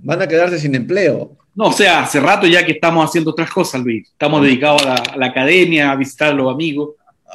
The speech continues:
Speaker 2: No, no, no, sí, sí, también
Speaker 1: Ah,
Speaker 2: trabajamos en temas
Speaker 1: aquí
Speaker 2: fiscales.
Speaker 1: ¿sabes por dónde hemos ido? Aquí, ah, la norma establece dos cosas. Establece que el directorio de la empresa apruebe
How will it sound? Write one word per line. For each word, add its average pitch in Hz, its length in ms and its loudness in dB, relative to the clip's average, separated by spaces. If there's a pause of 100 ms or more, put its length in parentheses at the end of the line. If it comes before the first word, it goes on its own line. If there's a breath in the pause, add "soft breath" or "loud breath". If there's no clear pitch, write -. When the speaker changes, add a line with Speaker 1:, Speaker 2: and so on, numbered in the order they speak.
(140)
Speaker 2:
No, 143 160 0
no, 139 140 0
no, 107 140 -6
sí, 117 320 -8 (140)
sí, - 180 -12
también 127 280 0
Speaker 1:
Ah, 143 40 -2
Speaker 2:
trabajamos 120 460 0
en - 40 -14
temas 113 220 -6
Speaker 1:
aquí 139 120 -8
Speaker 2:
fiscales. 170 260 -6
Speaker 1:
¿sabes 190 160 -2
por 147 100 -6
dónde 165 220 -2
hemos 156 240 -4
ido? 147 300 -2
Aquí, 135 420 -8
ah, 117 280 -8
la 117 160 -4
norma 156 260 -4
establece 131 580 -4
dos 147 240 -4
cosas. 127 440 -8
Establece 139 500 -6
que 139 80 -6
el 123 80 -4
directorio 120 460 -4
de 156 60 2
la 139 60 0
empresa 147 640 -4 (540)
apruebe 135 760 -2